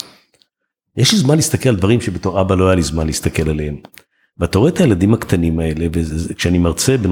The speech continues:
ב-, בכנסים על חינוך ויצירתיות, אני אומר, אתה מסתכל על ילד קטן, ילד קטן,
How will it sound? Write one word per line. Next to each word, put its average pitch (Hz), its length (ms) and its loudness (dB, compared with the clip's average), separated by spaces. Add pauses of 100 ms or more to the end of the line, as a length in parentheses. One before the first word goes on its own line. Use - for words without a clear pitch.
(200)
ב-, 80 240 -4
בכנסים 90 640 -2
על 90 80 0
חינוך 98 520 0
ויצירתיות, 87 680 0
אני 131 80 2
אומר, 143 140 2 (540)
אתה 117 100 -2
מסתכל 117 380 -2
על 180 100 4
ילד 110 360 2
קטן, 87 380 -4 (440)
ילד 156 320 0
קטן, 107 500 -2